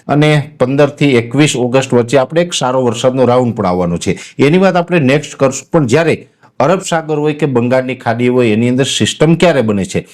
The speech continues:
સૌ પ્રથમ તો ત્યાં થોડુંક તાપમાન છે એ ફેવરેબલ જોઈએ, એટલે કે થોડુંક ઊંચું તાપમાન હોવું જોઈએ. જો ત્યાંનું તાપમાન નીચું હોય, વાતાવરણ ઠંડુ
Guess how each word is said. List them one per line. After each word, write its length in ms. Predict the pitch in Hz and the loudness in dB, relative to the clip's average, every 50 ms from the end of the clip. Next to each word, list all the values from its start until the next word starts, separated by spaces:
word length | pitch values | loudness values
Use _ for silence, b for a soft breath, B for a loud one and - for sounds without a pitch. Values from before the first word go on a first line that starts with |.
| b b - - | b b -4 -2
સૌ 100 | - 165 180 170 165 | 0 0 0 0 -2
પ્રથમ 280 | 156 156 - 156 156 151 | -2 -2 -2 -2 -2 -2
તો 80 | 156 143 | -2 -2
ત્યાં 240 | 147 151 143 139 - | 0 0 0 0 2
થોડુંક 280 | 147 139 139 - - - | 0 0 -2 -2 -2 -2
તાપમાન 420 | 110 113 117 - - 131 127 127 123 | -2 -2 -2 -4 -4 -2 -2 -2 -2
છે 140 | - 131 | 0 0
એ 80 | 123 113 117 - | 0 0 0 2
ફેવરેબલ 440 | 107 104 110 113 123 131 135 131 120 123 | 2 4 4 4 4 2 2 0 2 2
જોઈએ, 160 | 147 160 160 B B B B | 2 2 0 B B B B
એટલે 140 | 151 165 175 156 | 0 0 0 0
કે 60 | - - | 0 0
થોડુંક 280 | 151 147 156 160 156 131 | 0 0 2 0 -2 -2
ઊંચું 420 | 123 123 113 117 - 147 143 147 | -2 -2 -2 0 2 2 2 2
તાપમાન 460 | 139 113 110 110 - 131 123 117 117 123 | 2 0 0 -2 -2 -2 -2 0 2 2
હોવું 220 | 135 135 123 98 | 4 4 4 4
જોઈએ. 160 | 104 95 87 B B B B - | 2 2 0 B B B B 0
જો 120 | 113 151 160 | 2 2 2
ત્યાંનું 300 | 156 170 160 170 160 160 | 4 2 0 0 0 -2
તાપમાન 480 | 139 127 127 - - 156 151 147 139 120 | -2 -4 -4 -4 -4 -4 -2 0 0 0
નીચું 300 | 117 117 117 123 143 143 | 0 0 0 0 2 4
હોય, 120 | 143 139 127 | 4 4 4
વાતાવરણ 420 | 113 107 104 - 120 123 123 117 117 | 2 0 0 -2 -2 -2 -2 -2 -4
ઠંડુ 240 | - 117 110 120 139 | -2 0 2 4 4